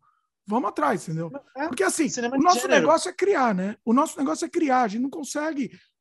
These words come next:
Speaker 1: parar pra vender, entendeu? Não é, entendeu? Não dá, não, é, é, é, você tem que saber a sua, a sua área, né?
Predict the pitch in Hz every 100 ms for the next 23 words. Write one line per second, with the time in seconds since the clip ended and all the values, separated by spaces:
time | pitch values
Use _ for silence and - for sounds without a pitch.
0 | _ 269 233 233 247 240 196 214 185 202
1 | 175 151 151 175 202 247 285 320 233 -
2 | - _ _ - - - - 247 277 277
3 | 359 311 320 254 180 208 233 226 185 226
4 | 226 220 - - - - - 294 - 254
5 | 339 339 - 302 202 294 381 - 349 285
6 | 233 277 - 294 247 202 170 160 185